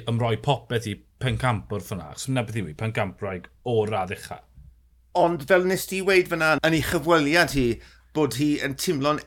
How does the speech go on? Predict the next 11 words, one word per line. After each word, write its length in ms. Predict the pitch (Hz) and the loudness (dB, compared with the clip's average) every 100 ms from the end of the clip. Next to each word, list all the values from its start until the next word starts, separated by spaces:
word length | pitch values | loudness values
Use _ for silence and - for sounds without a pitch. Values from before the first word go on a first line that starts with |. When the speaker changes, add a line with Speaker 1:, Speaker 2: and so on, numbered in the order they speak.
| - | -2
Speaker 2:
euog, 560 | 160 135 135 160 113 - - _ _ _ _ _ - - | 0 2 2 4 2 -4 -18 _ _ _ _ _ -20 -4
t'mo, 160 | 143 113 | -2 2
bod 140 | 135 123 | 0 0
hi'n 180 | 151 131 | -2 0
cael 160 | 131 131 | 2 2
y, 20 | |
y, 160 | 120 120 127 | 2 0 0
y, 240 | 131 127 127 | -2 -4 -8
y, 380 | - - 139 - | -8 -12 -10 -8
y 80 | 135 | -4
siawns 400 | - 160 151 139 | -2 0 0 -2